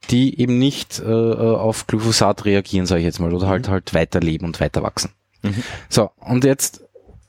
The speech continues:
Speaker 1: hat Global zweitausend angeblich behauptet, äh, Glyphosat hat einen, äh, äh, äh,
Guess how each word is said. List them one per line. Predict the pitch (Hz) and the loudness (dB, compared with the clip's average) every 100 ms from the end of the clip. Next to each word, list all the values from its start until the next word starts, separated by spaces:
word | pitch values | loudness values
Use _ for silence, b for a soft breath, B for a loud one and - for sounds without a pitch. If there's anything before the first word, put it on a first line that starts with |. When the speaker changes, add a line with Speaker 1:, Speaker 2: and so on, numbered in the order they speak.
| _ _ - | _ _ 0
Speaker 1:
hat | 123 - | 0 0
Global | 117 107 104 101 | -2 2 2 2
zweitausend | 87 101 143 170 | 0 2 2 2
angeblich | 131 110 101 | 0 0 0
behauptet, | 87 107 151 156 151 - _ _ _ _ _ _ - - | 0 0 2 0 0 -4 _ _ _ _ _ _ -14 -2
äh, | 107 113 113 113 113 117 _ _ b b b b b b b b b _ _ _ _ _ _ _ - - | 2 4 4 4 2 -2 _ _ b b b b b b b b b _ _ _ _ _ _ _ -20 -4
Glyphosat | 160 156 151 135 - | -2 0 2 2 2
hat | 147 135 | 0 2
einen, | 127 127 131 131 | 0 0 0 -2
äh, | 123 | -2
äh, | 120 101 117 113 110 113 110 | 0 0 0 0 -2 -2 0
äh, | 107 | -2